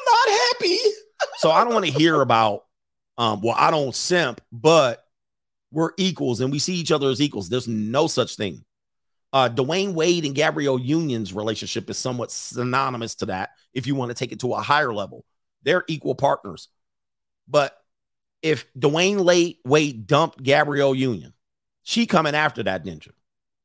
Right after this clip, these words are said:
Speaker 2: She can't survive and keep her lifestyle and maintain all of that.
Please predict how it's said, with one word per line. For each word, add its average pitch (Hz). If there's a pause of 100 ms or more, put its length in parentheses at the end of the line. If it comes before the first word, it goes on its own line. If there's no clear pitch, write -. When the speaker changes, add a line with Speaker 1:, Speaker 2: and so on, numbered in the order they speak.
(160)
Speaker 2:
She -
can't 165
survive 139
and 123
keep 147
her 127
lifestyle 127
and 113
maintain 127
all 95
of 87
that. 82